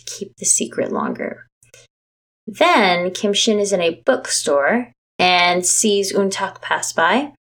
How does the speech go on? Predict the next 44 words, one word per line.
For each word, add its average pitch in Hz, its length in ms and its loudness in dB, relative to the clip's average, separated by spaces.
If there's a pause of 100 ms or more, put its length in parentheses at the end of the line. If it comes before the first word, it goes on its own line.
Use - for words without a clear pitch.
(180)
He's 202 180 2
happy 247 540 2
and 190 120 0
tries 180 320 2
to 190 120 2
leave 170 260 -4
to 202 100 -2
be 180 160 0
with 170 160 -2
her, 208 240 0 (320)
but 190 100 4
then 190 140 4
the 185 80 4
bookshelves 202 560 2
start - 260 0
to 196 180 -2
move 170 300 -2
and 175 140 -4
close 165 300 0
in 175 100 -2
on 202 160 0
him. 220 400 -2 (520)
One 220 200 6
of 254 160 0
the 247 80 2
bookshelves 165 680 2
rises, 196 760 2
and 185 240 0
we 185 100 0
see 180 520 -2
the 170 140 0
godmother 170 520 2
in 214 160 2
red. 196 540 2 (600)
Is 214 140 -6
she - 260 -2
a 269 80 -8
godmother? 226 580 -10
I 196 100 -10
don't 226 140 -6
know 226 100 -4
what 196 200 -8
she - 240 -6
is. - 380 -14